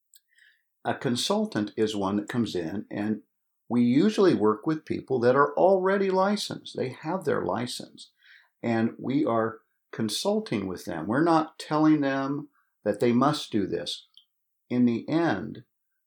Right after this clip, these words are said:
the person we are consulting with is in charge. They must make the decision for their client that they think is in their best interest. We serve as a consultant.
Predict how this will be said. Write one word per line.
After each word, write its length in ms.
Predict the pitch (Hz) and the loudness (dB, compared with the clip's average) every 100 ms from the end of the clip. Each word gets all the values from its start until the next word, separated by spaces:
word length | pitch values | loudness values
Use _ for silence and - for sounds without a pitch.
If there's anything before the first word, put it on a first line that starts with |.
| _ _ _ _ | _ _ _ _
the 60 | - | -16
person 460 | - 156 151 139 | -4 -4 -2 0
we 80 | 123 | 0
are 80 | 104 | -2
consulting 720 | - 92 92 156 170 170 107 | -4 -8 -4 -2 0 -2 -4
with 300 | 95 95 104 _ _ _ _ _ _ - | -4 -8 -10 _ _ _ _ _ _ -4
is 240 | 113 120 | -2 -2
in 140 | 147 147 | -2 -4
charge. 640 | - 156 135 92 - - | -2 0 0 0 -6 -12
They 300 | 85 110 143 | -2 2 4
must 340 | 156 135 135 123 | 4 2 -2 -4
make 280 | 117 110 _ | -4 -6 _
the 100 | - | -10
decision 640 | 101 101 - - 120 110 92 | -8 -8 -8 -4 -4 -4 -8
for 220 | 90 107 | -8 -10
their 240 | 95 98 107 | -6 -6 -6
client 720 | - - 107 107 101 90 - _ _ _ - | -10 -8 -6 -4 -6 -10 -14 _ _ _ -16
that 160 | 95 | -8
they 180 | 104 107 | 0 0
think 300 | 107 110 104 | 0 -4 -4
is 180 | 98 82 | -6 -6
in 140 | 95 | -8
their 200 | 95 95 | -6 -8
best 340 | 95 95 90 - | -10 -10 -10 -8
interest. 560 | 95 95 - - - _ _ _ _ - | -10 -8 -12 -12 -14 _ _ _ _ -6
We 160 | 127 | -6
serve 300 | 135 - 117 | -4 -2 -2
as 140 | 104 - | -2 -6
a 100 | - | -10
consultant. 840 | 107 95 - 131 120 - - - | -10 -8 -4 -2 -2 -2 -10 -14